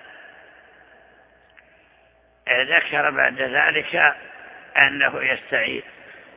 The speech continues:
كالاستعاذة بالصلاة، بقوله: "أعوذ بالله السميع العليم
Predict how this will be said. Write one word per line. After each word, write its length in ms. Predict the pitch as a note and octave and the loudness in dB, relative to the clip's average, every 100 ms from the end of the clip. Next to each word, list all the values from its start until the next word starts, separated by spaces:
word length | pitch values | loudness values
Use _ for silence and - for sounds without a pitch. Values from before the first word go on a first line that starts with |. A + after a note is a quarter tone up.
| - - - - - - - - | -20 -20 -20 -20 -20 -20 -20 -2
كالاستعاذة 1300 | B2+ C3+ - D#3 C#3 D3 - E3+ D3+ C#3+ D3+ D3+ C#3 | 2 2 0 -2 -2 -4 -4 2 4 4 4 0 0
بالصلاة، 580 | D3 C#3+ - C#3 C3+ A2 - - - - - - - - - - | -4 -4 -2 -2 -2 -6 -10 -20 -20 -20 -20 -20 -20 -20 -20 -6
بقوله: 840 | B2 B2 C#3 C#3 D3+ D3 C#3+ D3 D3 C#3 | -2 -2 -2 -4 -2 -2 2 6 6 6
"أعوذ 240 | D3 D3+ | 4 2
بالله 540 | D3 D3 C#3+ C#3+ C#3+ C#3+ | -4 -6 -4 2 4 4
السميع 540 | - D#3+ C3+ D3 C3+ | -2 -8 -6 -2 -2
العليم 540 | C#3 C3 B2+ C#3 D#3+ | 0 0 -2 -12 -12